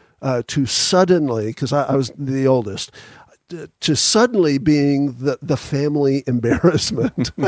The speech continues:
And it was justly deserved. I was, I was pretty obnoxious. <laughs> Uh, but the Lord was really gracious, uh, in those days. And I did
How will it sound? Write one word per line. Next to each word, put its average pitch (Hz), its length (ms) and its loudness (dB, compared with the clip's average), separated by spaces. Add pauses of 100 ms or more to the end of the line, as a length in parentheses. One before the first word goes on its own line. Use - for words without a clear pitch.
(520)
And 185 420 2
it 180 140 4
was 170 220 2
justly 147 540 2
deserved. 117 520 -4
I 135 140 4
was, 135 320 0
I 143 100 0
was 143 160 -2
pretty 135 220 -2
obnoxious. 90 680 -10
<laughs> 101 40 -6 (800)
Uh, 143 200 0
but 180 640 2 (400)
the 160 380 0
Lord 175 200 4
was 151 200 -2
really 143 200 -2
gracious, - 680 -8
uh, 117 320 -2
in 127 160 -2
those 113 200 -4
days. 90 440 -10
And 131 280 -2 (520)
I 147 140 0
did 160 600 0